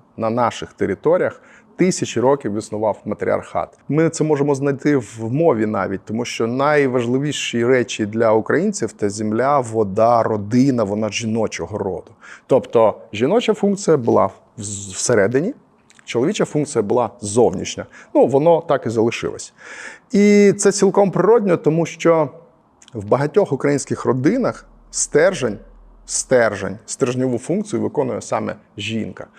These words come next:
Це не добре, це не погано, це так є, просто це треба усвідомлювати і знати, що з цим робити. Якщо проаналізувати сучасних чоловіків, особливо людей справи,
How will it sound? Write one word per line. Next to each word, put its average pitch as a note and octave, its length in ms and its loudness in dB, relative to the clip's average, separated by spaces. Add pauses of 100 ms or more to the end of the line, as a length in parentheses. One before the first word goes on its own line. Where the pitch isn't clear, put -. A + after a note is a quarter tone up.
(160)
Це A3+ 160 2
не A3+ 100 4
добре, D3+ 340 2
це C#3 180 -4
не B2+ 100 2
погано, C#3 380 0
це B2 200 -2
так - 300 -4
є, D3+ 140 0
просто - 340 -2
це - 160 -6
треба A2 260 -2
усвідомлювати C#3 960 0
і G#2+ 60 -2
знати, A2 380 -4
що - 300 -2
з - 120 -14
цим A2 140 -4
робити. G2+ 400 -6 (300)
Якщо D3 340 0
проаналізувати C#3+ 720 0
сучасних A2+ 500 -4
чоловіків, C#3 580 -2 (500)
особливо B2 480 2
людей A2+ 500 2
справи, G2+ 520 0